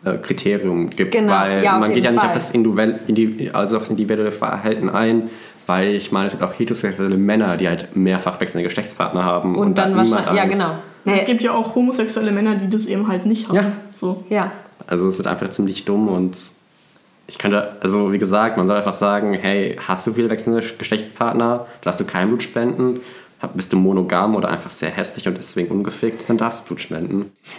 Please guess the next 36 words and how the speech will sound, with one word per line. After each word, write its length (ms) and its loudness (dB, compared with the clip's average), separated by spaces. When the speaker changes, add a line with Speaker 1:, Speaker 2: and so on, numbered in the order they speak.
Speaker 2:
Inwiefern 720 4
würdet, 280 0
also 180 2
es 160 -4
wurde 220 2
jetzt 160 0
zum 100 2
Beispiel 280 2
erst 360 -2
letztes 560 0
Jahr 480 2
ein 500 2
neues 440 2
Gesetz 500 -2
ver-, 480 -2
ver-, 420 0
wie, 80 -2
was 240 -2
heißt, 120 -2
ein 180 0
neues 100 -8
Speaker 3:
Verabschiedet? 440 2
Speaker 2:
Gesetz 360 2
verabschiedet, 580 0
und 140 0
zwar 380 0
wurde 180 0
am 180 0
siebten 340 0
Mai 160 2
zweitausendzwanzig 880 -4
das 180 0
Verbot 420 2
von 220 0
Konversionstherapie 1600 0
verabschiedet. 880 -6